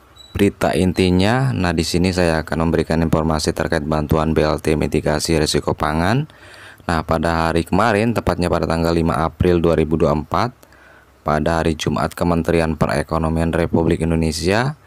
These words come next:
ini menjelaskan atau menyebut-nyebut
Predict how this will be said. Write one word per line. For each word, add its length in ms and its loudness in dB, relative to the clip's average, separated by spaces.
ini 240 2
menjelaskan 560 2
atau 480 0
menyebut-nyebut 1040 0